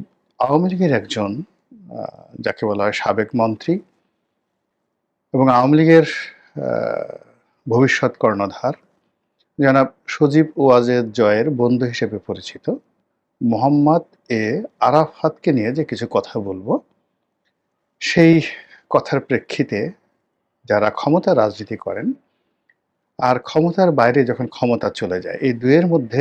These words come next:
যে রসায়ন তৈরি হয়, সেই রসায়নের প্রতিক্রিয়ায় বা সেই রসায়নের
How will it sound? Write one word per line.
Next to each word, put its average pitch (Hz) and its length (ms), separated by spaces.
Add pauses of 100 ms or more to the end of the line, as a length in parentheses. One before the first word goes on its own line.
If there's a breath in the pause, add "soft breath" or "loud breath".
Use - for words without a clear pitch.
(120)
যে 113 60 (100)
রসায়ন 127 340 (120)
তৈরি 92 320
হয়, - 200 (2250)
সেই - 180
রসায়নের 165 560 (760)
প্রতিক্রিয়ায় 95 840
বা 113 160 (100)
সেই 147 240 (100)
রসায়নের 131 420